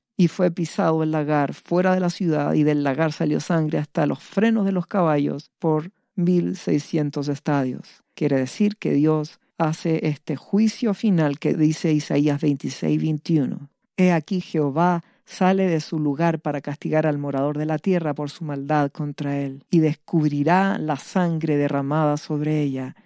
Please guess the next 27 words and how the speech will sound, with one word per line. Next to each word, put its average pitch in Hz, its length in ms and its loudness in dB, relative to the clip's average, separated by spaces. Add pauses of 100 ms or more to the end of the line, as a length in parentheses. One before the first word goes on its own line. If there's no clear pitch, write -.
(120)
y 165 220 4
no 175 160 4
encubrirá 147 580 2
ya 147 240 0
más 151 380 0
a 147 40 -2
sus 156 200 0
muertos". 151 580 -2 (280)
Lo 160 160 0
que 160 200 -2
acabamos 156 600 -2
de 180 100 2
leer 151 340 2
de 143 100 -2
Apocalipsis 139 600 -4
capítulo 143 580 -2
catorce. 143 760 -6 (160)
Dios 156 640 0
juzgará 143 720 -2 (140)
con 156 200 -2
las 143 220 -4
copas 160 320 -2
de 165 100 0
la 170 140 2
ira 147 380 0 (200)
al 156 180 0
mundo, 160 440 0